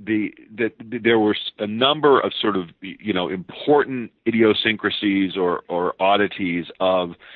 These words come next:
the Republican, uh, race, the, the wide open nature of the Republican race in two thousand sixteen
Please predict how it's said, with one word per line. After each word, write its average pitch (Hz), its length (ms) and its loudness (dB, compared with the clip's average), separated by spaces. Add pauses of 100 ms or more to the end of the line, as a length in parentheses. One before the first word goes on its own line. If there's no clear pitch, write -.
(200)
the 95 80 2
Republican, 92 1040 -2
uh, 80 160 -4
race, 85 440 0 (120)
the, 78 220 -8
the 80 240 -8 (140)
wide 98 480 2
open 95 380 -4
nature 90 400 -6
of 73 60 -8
the 80 80 -10
Republican 85 440 -6
race 87 240 -2
in 90 100 -12
two 82 140 -6
thousand 76 380 -2
sixteen 92 640 -2